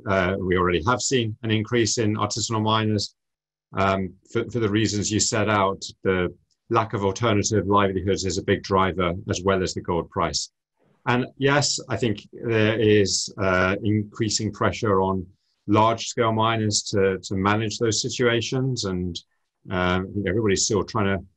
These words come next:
find the best practice and what that is and how to learn. Uh, there's a need for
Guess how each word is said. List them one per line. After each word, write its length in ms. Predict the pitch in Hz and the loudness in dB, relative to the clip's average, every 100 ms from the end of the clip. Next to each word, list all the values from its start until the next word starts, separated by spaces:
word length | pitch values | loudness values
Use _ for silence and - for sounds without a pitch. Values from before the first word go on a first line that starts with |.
| _ _ | _ _
find 340 | - 107 101 - - - 113 - 113 | 2 2 2 -2 -10 -18 -20 -18 -16
the 500 | 113 - _ - - _ | -16 -18 _ -18 -18 _
best 220 | 117 110 - | -2 -2 0
practice 480 | 117 107 113 104 | -2 -2 -4 -4
and 120 | 101 98 | -2 -2
what 160 | 104 | 0
that 200 | 107 104 | -2 2
is 240 | 107 101 101 | 4 4 2
and 100 | 95 | 0
how 180 | 101 101 | 0 0
to 140 | - 101 | -2 -2
learn. 500 | 95 104 104 101 101 _ _ _ | 2 2 2 0 -6 _ _ _
Uh, 200 | 95 90 | -4 -2
there's 180 | 87 95 | 2 0
a 80 | 95 | 2
need 160 | 101 98 | 0 0
for 260 | 98 101 | 0 0